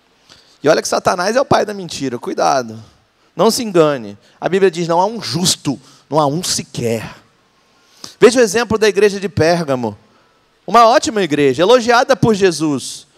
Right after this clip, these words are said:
mas não via nada de errado nos pecados da doutrina de Balaão, nos pecados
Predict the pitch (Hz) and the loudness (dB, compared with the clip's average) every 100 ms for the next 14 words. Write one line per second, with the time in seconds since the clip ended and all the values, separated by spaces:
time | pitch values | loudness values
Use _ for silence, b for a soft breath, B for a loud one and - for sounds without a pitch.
0 | b b 220 247 208 254 233 240 302 339 | b b 0 0 0 -2 -2 0 0 0
1 | 320 269 240 226 226 208 220 180 220 202 | -2 0 2 4 2 0 -6 -4 -4 -2
2 | 190 175 180 175 - b b 175 175 170 | 0 0 0 -4 -10 b b 0 2 -2
3 | 175 170 165 156 160 151 139 147 143 143 | -4 -6 -4 2 2 2 0 -2 -4 -10
4 | b b - 151 170 160 165 | b b -10 -2 -2 2 2